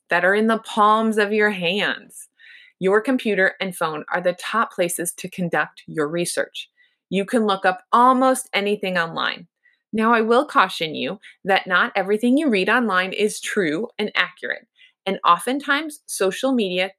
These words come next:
can be an illusion, but it's still a great place to start. Just use discernment.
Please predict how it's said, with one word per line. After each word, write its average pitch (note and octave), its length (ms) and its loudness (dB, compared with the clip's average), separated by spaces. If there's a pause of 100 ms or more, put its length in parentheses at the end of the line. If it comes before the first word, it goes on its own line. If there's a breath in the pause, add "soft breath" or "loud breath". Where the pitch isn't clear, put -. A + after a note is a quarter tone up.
(100)
can B3 320 0
be B3 100 0
an A#3 140 2
illusion, F#3 500 -4 (260 loud breath)
but A3+ 120 -2
it's G#3+ 120 -4
still D4 300 0
a D4 80 0
great F#3 320 -2
place E3 280 -6
to E3 120 -12
start. - 300 -6 (400)
Just C#4 260 -2
use G3+ 340 -2
discernment. D#3+ 640 -6